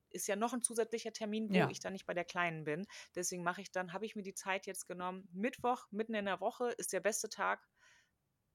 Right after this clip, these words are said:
Speaker 1: Dann weiß man so ungefähr, das ist ein fester Tag, ich muss dahin.
Speaker 2: Mhm.
Speaker 1: Und da mache ich jetzt immer Yoga.
Speaker 2: Mhm.
Speaker 1: Und genau, und dann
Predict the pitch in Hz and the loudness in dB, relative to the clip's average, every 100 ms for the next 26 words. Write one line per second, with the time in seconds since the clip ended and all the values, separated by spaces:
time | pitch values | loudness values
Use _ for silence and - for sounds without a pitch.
0 | _ _ _ _ 196 180 180 190 226 214 | _ _ _ _ -2 0 2 2 2 -4
1 | 202 202 196 190 196 185 175 - 208 214 | -2 -2 -2 -2 0 0 -4 -2 -4 -2
2 | 214 - 202 202 185 196 - 196 240 - | -4 -2 -2 0 0 0 -4 -4 -2 2
3 | 233 214 202 208 - - 196 170 202 - | 2 2 -2 -4 -10 6 8 8 4 0
4 | - - 175 175 165 156 165 - - 151 | -14 -2 2 2 0 -4 -6 -6 -4 -2
5 | 143 143 143 131 120 - - - - - | 0 0 -2 2 2 0 -6 -20 -16 -16
6 | - - 156 143 165 160 151 - 165 131 | -8 -2 -2 2 0 0 -8 -4 -2 -2
7 | 135 - - 151 156 | -4 -6 -2 -2 -2